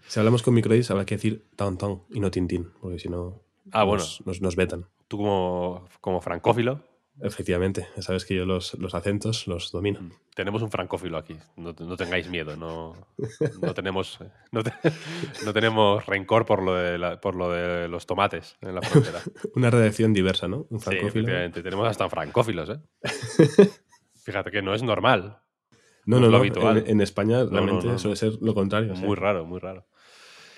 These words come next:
Speaker 2: Y terminamos, si quieres, con una que aquí me vas a tener que ayudar porque hay muchos temas que te
Speaker 1: Sí, esto es, esto es cien por cien mío, ¿eh?
Speaker 2: Esto te
Speaker 1: Me acabo de dar
Speaker 2: toca
Speaker 1: cuenta.
Speaker 2: de
Speaker 1: Buah,
Speaker 2: muchas maneras.
Speaker 1: por
Speaker 2: Sí,
Speaker 1: todos
Speaker 2: sí.
Speaker 1: lados.
Speaker 2: Em, hace poco,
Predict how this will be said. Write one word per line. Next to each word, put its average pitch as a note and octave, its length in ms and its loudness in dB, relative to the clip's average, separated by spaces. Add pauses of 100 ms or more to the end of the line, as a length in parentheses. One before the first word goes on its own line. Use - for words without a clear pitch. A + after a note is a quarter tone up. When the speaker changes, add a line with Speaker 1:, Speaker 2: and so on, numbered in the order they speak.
(140)
Speaker 2:
Y A#2+ 300 0
terminamos, A#2+ 480 2
si C#3+ 120 0
quieres, C#3 520 0 (800)
con G2+ 220 -4
una B2+ 400 -2 (340)
que A2+ 120 -2
aquí F#2+ 200 -2
me B2 100 0
vas A2 120 -2
a A#2+ 60 -4
tener G2+ 180 -2
que G#2 60 0
ayudar F#2+ 280 2
porque F2+ 180 -4
hay F2+ 40 0
muchos F#2+ 300 -6
temas G2+ 340 0
que F2 140 -6
te D2+ 720 -6
Speaker 1:
Sí, A#2 100 -2
esto G2+ 160 -2
es, G2 140 -4
esto G2 180 -4
es G2 240 -10
cien A2+ 160 0
por G2 80 0
cien G2 160 0
mío, G#2+ 160 2
¿eh? F#2+ 60 0
Speaker 2:
Esto F#2 180 -2
te F#2+ 100 -4
Speaker 1:
Me F#2+ 60 -2
acabo F#2+ 140 0
de G#2+ 60 4
dar G#2+ 140 6
Speaker 2:
toca G#2+ 140 8
Speaker 1:
cuenta. G2 280 6
Speaker 2:
de F#2 80 0
Speaker 1:
Buah, G2 120 0
Speaker 2:
muchas G2 180 -4
maneras. F2 440 -4
Speaker 1:
por G#2+ 140 -2
Speaker 2:
Sí, G2+ 40 -4
Speaker 1:
todos A2+ 140 4
Speaker 2:
sí. G#2+ 60 -2
Speaker 1:
lados. G2+ 260 -6 (640)
Speaker 2:
Em, E2+ 1040 2 (1120)
hace A2+ 200 -2
poco, G2 540 0